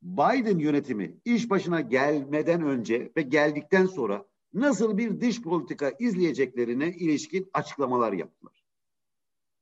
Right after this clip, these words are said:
Ve o açıklamalara bakarsanız çok, birçok şey var. Yani Çin kısmı, Rusya kısmı falan filan ama çok ilkesel anlamda otoriter rejimleri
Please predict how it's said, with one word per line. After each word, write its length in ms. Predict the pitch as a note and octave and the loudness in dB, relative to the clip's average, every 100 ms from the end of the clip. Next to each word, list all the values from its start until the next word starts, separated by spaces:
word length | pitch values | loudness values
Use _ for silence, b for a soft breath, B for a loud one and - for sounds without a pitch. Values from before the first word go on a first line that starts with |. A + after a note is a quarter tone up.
| _ _ _ _ _ _ _ _ _ _ _ - - _ _ _ - | _ _ _ _ _ _ _ _ _ _ _ -20 -20 _ _ _ 0
Ve 140 | A3 | 0
o 260 | G#3+ B3+ A3+ | 0 -2 -2
açıklamalara 720 | G3 - F3 D#3+ D3+ C#3 G#2 | -2 0 0 2 2 2 2
bakarsanız 640 | C#3 F3 B2+ G#2 G2 - _ | 2 2 0 -4 -6 -10 _
çok, 300 | A#3+ A#3+ - - F3+ _ _ _ _ E3 | 2 2 0 -16 -20 _ _ _ _ -6
birçok 360 | - - F#3+ | -2 -2 0
şey 180 | D3 G#2+ | 0 0
var. 140 | G#2+ | 0
Yani 280 | D3+ A2 - - | -4 -8 -8 -10
Çin 200 | F3+ E3+ | -8 -8
kısmı, 460 | D#3+ - D#3 D#3+ C#3+ | -10 -8 -10 -10 -8
Rusya 300 | E3 D#3 D3+ | -8 -6 -10
kısmı 220 | - C3+ | -10 -8
falan 220 | C#3 C3+ | -6 -6
filan 140 | C3 - | -8 -6
ama 360 | G3 - b b b _ - | -4 -4 b b b _ -2
çok 300 | G#3+ G3+ G3 | 0 0 -2
ilkesel 380 | F3+ - F#3 G#3 | -4 0 2 2
anlamda 560 | F3 C3 G#2+ G#2 F3+ - _ _ _ - | 2 2 0 -2 -8 -12 _ _ _ 2
otoriter 580 | F3+ F#3 G#3+ G3+ A3+ G3 | 4 8 8 10 8 6
rejimleri 680 | E3+ E3+ F3 E3+ F#3+ G3 | 4 4 4 6 6 4